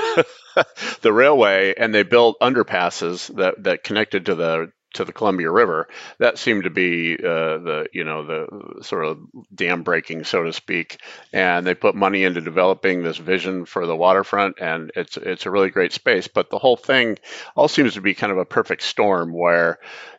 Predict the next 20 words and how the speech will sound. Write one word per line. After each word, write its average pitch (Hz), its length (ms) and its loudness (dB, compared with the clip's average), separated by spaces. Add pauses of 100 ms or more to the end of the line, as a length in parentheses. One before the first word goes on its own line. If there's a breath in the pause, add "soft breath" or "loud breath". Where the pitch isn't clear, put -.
these 92 200 -2
suburbs 110 640 2 (100)
are 92 400 4
sinking 120 400 -2
money 110 440 2
into 107 200 -2
these 104 200 -2
developments 95 720 0
that 87 260 0
are 87 300 -2 (100)
being 90 220 -4
done 92 360 0
well, 90 640 2
or 92 360 0
individual 90 540 -4
developments, 80 640 -6
as 78 120 -6
in 78 160 -8
Beaverton's 82 520 -8
case. 80 480 -6